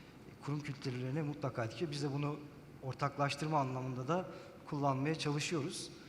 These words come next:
E, bir de burada tabii kurum kültürüyle ilgili, e, A I'ın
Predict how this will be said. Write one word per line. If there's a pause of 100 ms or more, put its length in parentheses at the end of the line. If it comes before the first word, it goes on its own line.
(400)
E, (280)
bir
de
burada
tabii (1500)
kurum
kültürüyle
ilgili, (800)
e,
A
I'ın